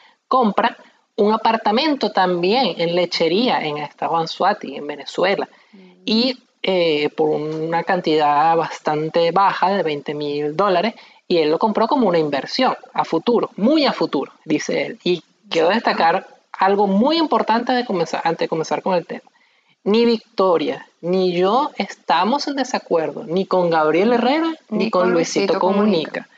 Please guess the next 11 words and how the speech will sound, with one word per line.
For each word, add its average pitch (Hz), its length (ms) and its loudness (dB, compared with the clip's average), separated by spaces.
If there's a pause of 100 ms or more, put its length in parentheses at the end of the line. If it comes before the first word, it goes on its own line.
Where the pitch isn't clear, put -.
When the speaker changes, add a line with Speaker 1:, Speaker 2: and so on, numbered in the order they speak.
(440)
Speaker 1:
A 160 120 0
nosotros 160 380 0
nos 262 320 0
encantó, 175 640 0
nos 277 160 2
llenó 175 260 2
de 214 180 0
felicidad 185 640 -2
y 202 40 2
alegría 185 500 2
genuina 196 640 2